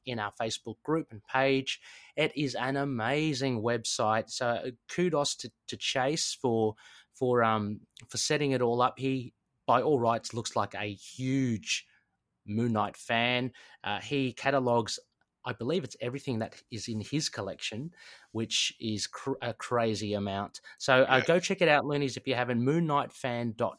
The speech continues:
Speaker 1: com. Did you s-, did you see this, Justin?
Speaker 2: I did. I love this website. This is
Speaker 1: How
Speaker 2: a
Speaker 1: cool is it?
Speaker 2: fantastic site, and Chase, you did a great job on this. This is wonderful. So,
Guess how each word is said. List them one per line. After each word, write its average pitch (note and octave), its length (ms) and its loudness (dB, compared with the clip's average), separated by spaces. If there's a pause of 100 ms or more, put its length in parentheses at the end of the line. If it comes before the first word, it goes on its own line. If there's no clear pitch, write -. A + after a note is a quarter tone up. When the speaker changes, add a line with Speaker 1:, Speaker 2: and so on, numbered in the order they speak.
Speaker 1:
com. C3 400 4
Did B2+ 160 -4
you C#3 60 -4
s-, - 180 -8
did B2 160 -8
you C3 60 -8
see C3 200 -6
this, C#3 160 -4
Justin? E3+ 500 -4 (140)
Speaker 2:
I B2 60 -2 (200)
did. A2+ 360 8
I A2 420 4
love G#2 540 4 (120)
this F2 200 -4
website. - 580 -4 (100)
This - 200 -6
is A#2+ 140 0
Speaker 1:
How A#2 60 -2
Speaker 2:
a - 20 -4
Speaker 1:
cool B2+ 340 0
is A#2 60 0
it? - 40 -2
Speaker 2:
fantastic - 460 2
site, C2+ 400 -2
and D#2 180 -12
Chase, D#2 380 -2
you E2+ 60 -12
did E2 160 -10
a D2+ 120 -8
great F2 340 -4
job C2 340 -4
on - 180 -12
this. - 160 -6
This - 180 -6
is D#2+ 140 -12 (180)
wonderful. - 520 -16
So, C2+ 320 -10